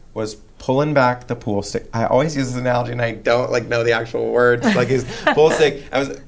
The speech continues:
Speaker 1: is that even the word?
Speaker 2: Yes.
Speaker 1: Oh, it's
Speaker 2: Yeah,
Speaker 1: a
Speaker 2: yeah,
Speaker 1: pool,
Speaker 2: pool
Speaker 1: it's a,
Speaker 2: stick.
Speaker 1: okay, great.
Speaker 2: Yeah.
Speaker 1: Awesome. Okay. I'm
Speaker 2: First term, check.
Speaker 1: Check, check, check.
Speaker 2: <laughs>
Speaker 1: Um, to, to hit the white ball
Speaker 2: Yeah, I don't even know what it's called now that you say
Speaker 1: Okay,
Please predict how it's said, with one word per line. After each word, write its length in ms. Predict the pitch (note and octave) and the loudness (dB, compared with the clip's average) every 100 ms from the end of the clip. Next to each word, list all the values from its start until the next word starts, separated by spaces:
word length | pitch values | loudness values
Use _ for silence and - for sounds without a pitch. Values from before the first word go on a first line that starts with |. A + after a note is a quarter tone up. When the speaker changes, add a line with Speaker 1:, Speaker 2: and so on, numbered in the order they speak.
| - - | -14 -8
Speaker 1:
is 120 | G#2+ | -4
that 140 | A2+ B2 | -2 -2
even 200 | C3 A#2 | -4 -6
the 60 | |
word? 420 | G2 G#2 G#2+ G#2+ - | -4 -6 -6 -8 -4
Speaker 2:
Yes. 440 | E3+ B2+ A2 - | -2 -2 -4 -2
Speaker 1:
Oh, 120 | A2+ A2 | 0 2
it's 120 | - | 0
Speaker 2:
Yeah, 60 | |
Speaker 1:
a 60 | C3 | 0
Speaker 2:
yeah, 100 | C3 | -2
Speaker 1:
pool, 80 | A2 | -2
Speaker 2:
pool 100 | - | -6
Speaker 1:
it's 80 | - | -6
a, 40 | |
Speaker 2:
stick. 240 | A2 - G#2+ | -8 -6 -6
Speaker 1:
okay, 200 | A2 G#2 | -4 -6
great. 260 | F#2 E2+ | -8 -8
Speaker 2:
Yeah. 160 | C3 C3 | -4 -2
Speaker 1:
Awesome. 280 | A2 E2+ - - - | -2 -8 -12 -18 -16
Okay. 240 | - - - - - - - | -14 -14 -16 -20 -20 -20 -14
I'm 120 | G#2 D3 | -4 2
Speaker 2:
First 240 | G#3 G#3 | 2 2
term, 280 | G3 F#3 F3 | 0 0 0
check. 280 | - C#3 - - - - | -2 -2 -4 -12 -12 0
Speaker 1:
Check, 280 | C#3 A2+ | 0 2
check, 180 | B2 G#2 | 0 0
check. 260 | B3+ A#3+ A3 - | 6 6 4 -2
Speaker 2:
<laughs> 140 | - B2 | 0 6
Speaker 1:
Um, 460 | B2+ A#2 A#2 A#2+ | 8 8 6 -2
to, 280 | - B2+ - - - - | 0 2 2 -6 -20 -14
to 120 | - | -8
hit 200 | A#2 A#2+ | -6 -6
the 100 | A#2+ | -2
white 280 | A2 A2 A2 | 2 2 2
ball 480 | A#2 G#2+ G#2+ A2+ - - - - | 2 2 2 0 -6 -20 -18 -2
Speaker 2:
Yeah, 360 | F#3 E3 C3+ C3+ - | 2 4 2 -4 -4
I 140 | F3 F3+ | 2 2
don't 160 | F#3 | 2
even 140 | E3 C#3+ | 0 -2
know 120 | C3+ | -2
what 100 | B2+ | -4
it's 120 | A#2+ | -6
called 180 | C#3+ B2 | -4 -2
now 140 | A#2+ | -2
that 100 | B2 | 2
you 60 | D3 | 4
say 80 | C#3+ | 4
Speaker 1:
Okay, 220 | B2+ A#2+ | 4 2